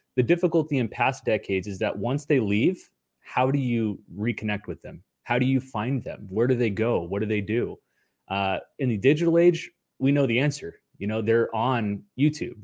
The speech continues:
they're on Facebook, they're on Snapchat, they're on TikTok, they're on all these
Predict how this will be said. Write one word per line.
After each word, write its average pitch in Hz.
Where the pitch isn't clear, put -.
they're 107
on 117
Facebook, 135
they're 98
on 117
Snapchat, 120
they're 95
on 117
TikTok, 90
they're 98
on 110
all 123
these 123